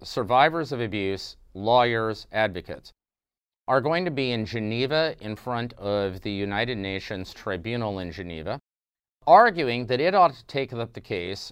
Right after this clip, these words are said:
the so-called Provolo case from Argentina. This is a case involving a, an institute called the Provolo Institute,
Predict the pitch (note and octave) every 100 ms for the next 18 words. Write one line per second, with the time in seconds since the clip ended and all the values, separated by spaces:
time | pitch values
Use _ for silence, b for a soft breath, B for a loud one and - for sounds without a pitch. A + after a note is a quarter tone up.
0 | - A#2 C#3+ A#2+ - A#2 F#2+ - - C4
1 | A3+ C3 G#2+ G2 A2+ F#2+ G2 - G#2 G2
2 | G2 G#2 F#2 F#2+ D2+ D2 C3+ D#3+ E3+ D#3
3 | A2+ F2 E2+ - _ _ _ _ _ _
4 | B2 B2 B2+ B2 A#2+ B2 A#2+ A#2 A#2 -
5 | G#2 G2+ G2+ G#2 A#2+ B2+ C3+ G2 - F#2
6 | F#2 B2 A2+ F#2 - G3 F3 A2 E2+ D#2+
7 | - A#2+ D3 - - - D2+ C2+